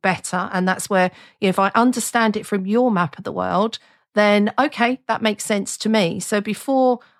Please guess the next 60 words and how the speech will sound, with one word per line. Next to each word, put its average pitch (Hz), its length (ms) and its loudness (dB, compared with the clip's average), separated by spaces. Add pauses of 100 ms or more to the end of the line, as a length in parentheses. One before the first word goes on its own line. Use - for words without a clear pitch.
I 214 240 0
might 202 420 0
say, 196 500 -2
"No, 185 600 2
that - 180 -4
doesn't 180 220 -2
make 175 160 -4
sense," 175 320 0
or, 185 140 2
"I'm 185 120 2
not 202 160 2
really 185 240 2
listening 196 460 -2
to - 180 -6
you," 180 60 -2
and 175 180 0
I 180 200 0
misinterpret 214 880 0
what 170 180 -8
you've 165 120 -10
said, - 480 -4 (380)
then 254 360 2
that's - 300 -2
not, - 240 0 (240)
you 233 140 2
know, 165 80 4
if 170 80 0
I 220 100 4
then 233 160 2
feed 226 300 -2
back - 200 -2
to - 140 -4
you 180 140 -2
what 180 120 -2
I - 40 -8
think - 280 -2
I've 156 120 -4
heard 165 220 0
you 160 60 -8
say 165 200 0
and 165 100 -4
it's - 160 -6
not 220 260 2
that, - 300 -6 (320)
then 233 140 2
one, 277 180 2
the 226 60 0
trust - 340 0
is 196 100 -10
gone, - 300 -4
but - 140 -6
also 254 260 0
it - 100 -6
just - 160 -2
shows 226 320 2
you 226 80 0
that 214 100 0
I 220 100 2
don't 240 300 2
care. 294 380 -4